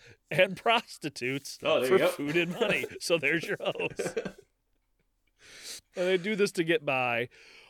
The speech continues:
Speaker 1: Oh, and get by they did. On the wall was a, uh, a ship lifesaver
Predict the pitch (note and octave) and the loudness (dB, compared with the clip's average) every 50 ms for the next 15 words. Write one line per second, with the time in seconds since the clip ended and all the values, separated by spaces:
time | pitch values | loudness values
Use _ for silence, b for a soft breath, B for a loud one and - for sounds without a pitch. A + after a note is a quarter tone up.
0 | B B D3+ F#3+ G#3 G#3+ A3 A3 G3+ F3+ E3 C#3 C3+ G#3 B3+ A3 D#3 C#3+ E3+ E3 | B B 4 6 6 8 6 6 4 2 0 2 4 4 4 4 4 2 4 6
1 | E3 E3 E3 D#3 D3+ D3+ D3+ C#3+ C3+ A2 A#2 G#2+ F2 D#2 C#2 - B B B B | 6 6 6 6 4 4 4 2 0 -2 -6 -8 -8 -10 -14 -20 B B B B
2 | B _ _ _ _ _ _ _ _ _ _ _ _ _ _ _ _ _ _ - | B _ _ _ _ _ _ _ _ _ _ _ _ _ _ _ _ _ _ -2
3 | C3+ E3 F#3 G3 G3 F#3 F#3+ G3 G3+ G#3+ A3 A3 A3+ A3 G#3 F#3+ F3+ F3 E3 D#3+ | 0 0 4 4 4 6 8 8 8 10 10 8 8 8 6 6 6 4 4 2
4 | D3 D#3 D3+ C#3+ C#3+ C#3+ C#3+ C3+ B2+ B2 A#2+ A2+ G#2+ - B2 A#2 - - - B2 | 2 2 4 4 4 4 2 2 2 2 0 0 -2 -2 -2 0 0 0 2 0
5 | A#2 - _ C3+ C3+ D3 D#3+ E3 E3 D3+ - - - D3 C3 C3 B2+ C#3 D#3+ F3+ | 0 -2 _ -12 -8 -2 2 2 2 2 0 -4 -2 -2 -2 -2 0 -2 -2 -4
6 | E3+ | -4